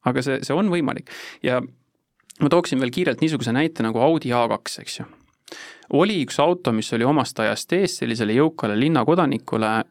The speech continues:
üleni alumiiniumist kerega, aga samas mahutas neli-viis inimest ja selle auto tühimass kõige väiksem, kõige kergemal juhul oli kaheksasada üheksakümmend viis kilo. Sellest tehti ka ühe üliväikese mikromootoriga, diiselmootoriga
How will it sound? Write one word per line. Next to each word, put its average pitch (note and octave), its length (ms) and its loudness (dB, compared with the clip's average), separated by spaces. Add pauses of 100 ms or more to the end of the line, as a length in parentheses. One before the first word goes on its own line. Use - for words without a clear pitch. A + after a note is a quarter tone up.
(120)
üleni D3+ 320 2
alumiiniumist A2+ 640 2
kerega, F#3+ 420 0 (800)
aga A#2+ 220 2
samas D#3 240 2
mahutas C3+ 400 0
neli-viis A#2 400 0
inimest B2+ 460 -2 (380)
ja B2 120 0
selle F#3 300 2 (180)
auto C3 560 0
tühimass D#3+ 720 -2 (160)
kõige D3 380 2 (100)
väiksem, A#2+ 480 0 (560)
kõige D3+ 240 0
kergemal C3+ 400 0
juhul C#3 240 2
oli A2 80 -4
kaheksasada B2 560 -2
üheksakümmend A#2 400 -4
viis - 160 -8
kilo. G3+ 220 -2 (760)
Sellest D#3+ 300 0
tehti D#3+ 320 -2
ka C3 80 2
ühe B2+ 140 2 (260)
üliväikese C#3 640 2
mikromootoriga, A#2+ 840 0
diiselmootoriga A2+ 800 -2